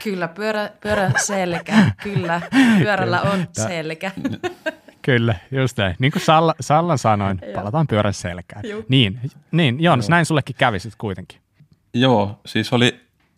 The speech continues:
Speaker 3: vierähtänyt niinku aika sinne jo kaksituhatta kuusitoista vuoteen,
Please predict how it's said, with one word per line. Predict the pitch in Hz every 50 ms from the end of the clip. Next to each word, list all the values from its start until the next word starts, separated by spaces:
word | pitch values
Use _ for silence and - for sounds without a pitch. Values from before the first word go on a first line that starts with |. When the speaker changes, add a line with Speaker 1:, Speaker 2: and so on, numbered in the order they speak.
| _ 120
Speaker 3:
vierähtänyt | 127 135 139 135 123 117 104 - - 101 98 98 101
niinku | 101 101 101 98 - - - 107
aika | 113 110 107 - 110 95
sinne | - 95 92 92 95 95 - - _ _ _ _ _ _ _ _ _ _ _ 110
jo | 104 113
kaksituhatta | - _ - 104 - - - - 98 98 - _ 101 101 - - - _ _ _ _ _ _ _
kuusitoista | - 104 104 101 - - 98 - 101 98
vuoteen, | 98 85 85 95 - - - 60 - 95